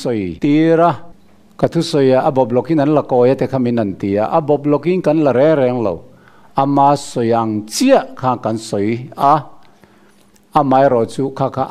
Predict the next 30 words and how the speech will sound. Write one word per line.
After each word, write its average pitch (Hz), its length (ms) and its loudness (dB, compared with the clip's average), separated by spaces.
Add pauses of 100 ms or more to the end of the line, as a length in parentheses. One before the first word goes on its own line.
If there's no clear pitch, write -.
adik 120 320 -2 (220)
lovani 135 360 2 (100)
ti 123 120 0
Bible 110 460 0
tangin 107 380 -2
kan 110 180 -2
ron. 92 140 -6 (600)
Soi - 400 -4
mai 123 260 2
ani 135 120 2 (100)
zo 131 240 4
ka. 143 100 4 (500)
Khan 123 260 0 (400)
anan 127 320 -2 (100)
tang 127 180 -4 (100)
kual 139 280 2 (240)
koi 139 240 4
le 123 60 4 (100)
kha 135 180 0
ni 117 140 0
ya. 123 80 4 (760)
Amai 196 300 2
ro 151 120 4
chu 160 240 -4 (440)
chu 214 260 0
po 196 80 0 (120)
chu 180 160 -8
ni 120 100 -2
se 131 300 -4 (1160)
a - 20 -2